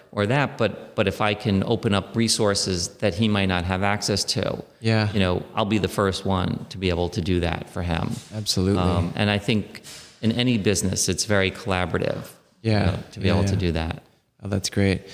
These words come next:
Speaker 2: So this is another, another fascinating question, you know, in, in the world of networking and talking about your art, how do you talk about your art when you're out on the street and you meet somebody new?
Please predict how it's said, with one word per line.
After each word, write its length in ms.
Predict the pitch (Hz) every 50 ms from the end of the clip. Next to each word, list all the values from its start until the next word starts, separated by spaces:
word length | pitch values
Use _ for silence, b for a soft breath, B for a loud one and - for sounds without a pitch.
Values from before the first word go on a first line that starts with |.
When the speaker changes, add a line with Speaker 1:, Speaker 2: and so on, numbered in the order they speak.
| B B B B B
Speaker 2:
So 200 | B - 120 104 80
this 320 | - 78 90 139 147 -
is 100 | 139 110
another, 300 | 117 92 101 104 95 - -
another 260 | - 104 101 98 101
fascinating 460 | - - 98 101 - - 98 90 90
question, 520 | 90 120 90 90 - - 90 90 85 - -
you 140 | - - 92
know, 320 | 90 87 85 85 - - - - - - -
in, 240 | - 110 107 101 85
in 140 | - 107 110
the 60 | 104 98
world 260 | 92 107 110 110 98
of 80 | 92
networking 840 | 92 98 101 - - 82 95 92 - - 95 90 90 90 90 - - -
and 240 | - 90 87 87 87 -
talking 360 | - - 107 110 - 117 101
about 320 | 85 - 82 82 85 -
your 100 | - - -
art, 340 | - 80 80 80 - - - B B B B B B B B B B
how 180 | - - 113 139
do 80 | 170
you 100 | 175 151
talk 260 | 127 - - 101 110 -
about 240 | 104 104 101 98 -
your 100 | 104 78
art 260 | 50 90 98 92 -
when 140 | - 87 92
you're 240 | 90 90 82 78 - -
out 180 | - 98 101 98
on 80 | 98
the 80 | 98 87
street 300 | - - - 98 98 -
and 80 | - 73
you 60 | 90
meet 200 | 92 95 71 -
somebody 320 | - 104 90 90 90 95
new? 460 | 90 92 85 80 78 73 76 - -